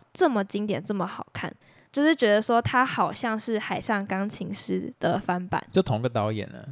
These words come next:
Speaker 1: 音乐很像，拍摄的那个取景也很像，所以我们就会觉得，哦，好像没什么 feel 这样子。当下司机他给三点五颗星，总分是五颗星。结果呢，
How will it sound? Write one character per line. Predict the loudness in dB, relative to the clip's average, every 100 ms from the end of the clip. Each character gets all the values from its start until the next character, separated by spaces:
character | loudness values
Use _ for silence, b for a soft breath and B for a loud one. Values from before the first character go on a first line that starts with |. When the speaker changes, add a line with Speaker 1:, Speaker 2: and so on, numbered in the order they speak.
| -8
Speaker 1:
音 | -6 -2 4
乐 | 4
很 | 4 0 -2
像， | 0 0 -2 b b
拍 | -6 2 6 6
摄 | 8
的 | 6
那 | 6 4
个 | 2
取 | 2 2 0
景 | 0 -2
也 | -2
很 | -4 -6
像， | -4 -4 -4 -16 _
所 | 6
以 | 6
我 |
们 | 8
就 | 8
会 | 8
觉 | 6
得， | 6 4
哦， |
好 | 4 2
像 | 2 0 -6
没 | -2 -2
什 | 0
么 | -4
feel | -4 2 2 4
这 | 0
样 | -2
子。 | -10 -18 b b b
当 | 4 4
下 | 4 4 4 -2
司 | -2 -2
机 | 2 4
他 | 4 4
给 | 2 -2
三 | 0 2 4
点 | 2
五 | 2
颗 | -2 -2
星， | -2 -6 -6 2
总 | 2 4
分 | 4 4
是 | 4 2
五 | 2 -4
颗 | -6 -4
星。 | -4 -8 -14 _ _ 2
结 | 4
果 | 6 6
呢， | 6 4 2